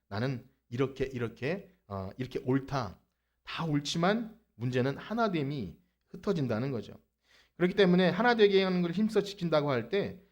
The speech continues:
"나하고 성향에 맞는 사람들고만 하나 되었어"라고 말하면 그것도 아니라는 겁니다. 교회는요, 세상의 동호회처럼 마음에 맞는 사람들끼리 하고만 모이는 것이 그런 사교적인 모임이 결코 아닌 거죠.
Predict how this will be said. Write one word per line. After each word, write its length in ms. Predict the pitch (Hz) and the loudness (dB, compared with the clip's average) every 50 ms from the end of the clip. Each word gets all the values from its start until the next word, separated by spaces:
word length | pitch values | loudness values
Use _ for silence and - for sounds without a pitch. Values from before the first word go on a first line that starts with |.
| _ _ _ _ | _ _ _ _
"나하고 720 | - 117 131 147 165 180 190 196 202 196 196 190 196 202 202 | -4 0 2 4 4 6 6 8 8 6 6 6 6 6 6
성향에 400 | 202 202 240 240 240 226 233 226 | 6 6 4 4 4 4 4 2
맞는 400 | 185 127 110 127 160 190 214 220 | 2 2 0 0 0 0 0 0
사람들고만 880 | 208 214 220 214 214 202 190 185 180 175 160 160 180 208 240 269 269 - _ _ _ _ | 0 0 0 0 0 0 0 0 0 -2 -2 -2 0 -2 -2 -4 -10 -16 _ _ _ _
하나 200 | - 240 254 240 | -4 -2 -2 0
되었어"라고 600 | 190 180 165 156 - - - 196 175 135 131 143 | 0 2 2 2 0 0 0 2 4 4 2 2
말하면 500 | 147 127 107 104 104 110 151 202 226 214 | 2 0 0 0 -2 -2 -2 -4 -4 -4
그것도 600 | - 135 127 135 135 135 - 190 208 202 - - - _ _ _ _ _ _ | -8 0 0 2 0 2 2 2 2 2 -2 -10 -20 _ _ _ _ _ _
아니라는 480 | - 104 123 143 160 160 147 143 147 139 | -6 0 2 4 4 6 4 4 4 2
겁니다. 320 | 120 110 98 90 90 - - _ _ | 2 0 -2 -4 -8 -12 -18 _ _
교회는요, 600 | - 151 165 165 160 156 143 151 190 240 240 - - _ _ _ | 2 4 4 4 2 0 0 0 0 -2 -2 -6 -16 _ _ _
세상의 460 | _ - 214 214 220 220 208 208 202 | _ 0 2 2 4 4 2 2 2
동호회처럼 760 | 202 147 156 160 156 151 151 - 143 180 202 165 101 - - - | 0 0 0 0 0 0 0 0 0 0 0 0 -4 -8 -10 -12
마음에 400 | - 110 123 143 156 175 208 214 190 | -6 -2 0 2 2 2 2 2 0
맞는 600 | 123 104 107 123 139 160 175 185 185 196 - - _ _ _ _ | 0 -2 -2 -2 0 0 0 0 0 -2 -8 -16 _ _ _ _
사람들끼리 680 | - 196 208 208 202 196 185 190 190 190 - - 226 226 | -4 -2 -2 -2 -2 -2 -2 -4 -4 -6 -10 -10 -6 -2
하고만 500 | 220 208 202 190 175 180 175 175 156 131 | -2 -2 -2 -2 -2 0 0 0 -2 -2
모이는 380 | 113 117 123 127 131 127 127 123 | -2 -2 -2 0 0 -2 -2 -2
것이 440 | 113 110 107 - 180 196 - - - _ _ _ _ _ _ | -4 -4 -4 -4 -4 -4 -4 -6 -14 _ _ _ _ _ _
그런 180 | - 123 123 123 | -4 -2 -2 -2
사교적인 720 | 120 - 190 190 196 214 208 196 - 120 117 139 135 113 | -2 -4 -6 -2 4 4 4 4 4 -2 -4 -4 -4 -4
모임이 480 | 107 104 98 98 110 151 208 262 - - _ _ _ | -4 -4 -4 -4 -4 -4 -4 -6 -8 -14 _ _ _
결코 300 | _ 104 101 101 - 104 | _ -10 -8 -6 -8 -6
아닌 240 | 95 123 143 165 165 | -2 0 0 0 2
거죠. 280 | 143 120 - 98 - | 0 -2 -4 -6 -12